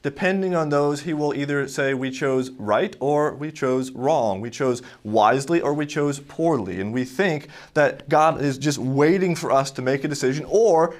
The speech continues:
that we must kinda try to figure out what his will is for our lives. See, all of us are probably searching for God's will.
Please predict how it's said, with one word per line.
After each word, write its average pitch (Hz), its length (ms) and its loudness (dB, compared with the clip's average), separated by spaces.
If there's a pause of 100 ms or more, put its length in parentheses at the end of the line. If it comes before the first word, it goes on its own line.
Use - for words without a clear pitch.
(100)
that 165 160 4
we 175 160 4
must 156 360 0
kinda 151 380 2 (160)
try 147 160 2
to 139 80 4
figure 160 540 -2
out 147 240 2
what 127 180 -4
his 131 180 -6
will 127 280 0
is 98 180 -6
for 92 140 -8
our 104 120 -2
lives. 90 520 -8 (1300)
See, 127 300 -4
all 143 260 2
of 104 80 0
us 92 220 -4
are 90 80 -8
probably 90 480 -2
searching 92 400 -8
for 90 160 -10
God's 87 260 -2
will. 90 220 -2